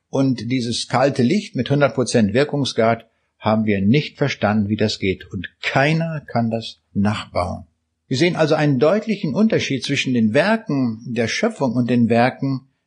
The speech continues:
der Menschen. Wir haben vorhin von den Dieselmotoren gesprochen.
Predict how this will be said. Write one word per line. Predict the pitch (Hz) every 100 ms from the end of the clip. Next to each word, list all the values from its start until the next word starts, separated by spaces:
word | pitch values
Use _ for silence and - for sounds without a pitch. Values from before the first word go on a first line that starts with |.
| _
der | 135
Menschen. | 139 123 - - - _ _ _ _ -
Wir | 135
haben | 139
vorhin | 135 143 156
von | 139
den | 120 107
Dieselmotoren | 127 147 151 156 170 175 175
gesprochen. | 170 - 175 185